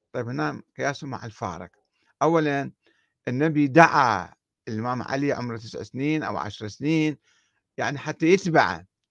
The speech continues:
ما صار إمام، ما كان صار قائد الأمة الإسلامية في ذاك العمر. المفروض في الجواد أن الله مثلًا حسب نظرية الإمامة الوهمية الخيالية المثالية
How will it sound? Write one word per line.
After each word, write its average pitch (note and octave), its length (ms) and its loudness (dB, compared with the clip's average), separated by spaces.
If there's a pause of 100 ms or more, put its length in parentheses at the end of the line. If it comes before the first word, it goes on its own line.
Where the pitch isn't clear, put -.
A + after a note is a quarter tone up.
(480)
ما C3 240 2
صار G3 320 4
إمام، G3 420 4 (160)
ما B2 120 -8
كان F3+ 260 0
صار E3+ 220 0
قائد E3 360 2
الأمة D#3 220 0
الإسلامية C#3+ 800 2
في C3+ 100 -6
ذاك C3+ 240 0
العمر. C3 380 -2 (840)
المفروض C#3+ 680 0
في C#3 440 -4 (280)
الجواد C3+ 640 0 (160)
أن C3 200 -10
الله G#3 240 -2
مثلًا D#3+ 380 -4
حسب C#3+ 320 -8
نظرية A#2+ 460 -8
الإمامة D3 420 0
الوهمية B2+ 500 0
الخيالية A#2 680 0
المثالية G#2+ 720 -2